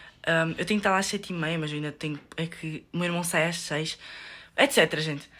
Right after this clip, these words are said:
Ahm, a minha mala já está pronta para ir para o Porto. E é isso, vou tomar banho agora rápido, que eu tenho que ir tomar banho.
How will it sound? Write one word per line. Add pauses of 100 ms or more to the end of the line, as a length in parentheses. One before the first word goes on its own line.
(180)
Ahm, (280)
a
minha
mala
já
está
pronta
para
ir
para
o
Porto. (2000)
E
é
isso,
vou
tomar
banho
agora
rápido,
que
eu
tenho
que
ir
tomar
banho.